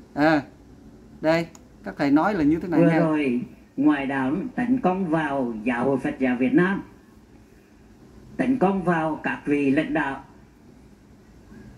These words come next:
Speaker 2: Thứ nhất là Thượng tọa Thích Đức Thiện,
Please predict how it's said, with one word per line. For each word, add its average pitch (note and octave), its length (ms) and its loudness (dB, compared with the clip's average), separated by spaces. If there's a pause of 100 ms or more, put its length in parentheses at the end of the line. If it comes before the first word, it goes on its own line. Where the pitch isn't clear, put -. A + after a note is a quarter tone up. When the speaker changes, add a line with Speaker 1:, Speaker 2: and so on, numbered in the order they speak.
(760)
Speaker 2:
Thứ C3+ 100 0
nhất F#3+ 320 4 (1120)
là C3+ 60 -4
Thượng C3 260 0
tọa C3+ 200 0
Thích F3 200 -4
Đức - 160 -2
Thiện, C#3 300 2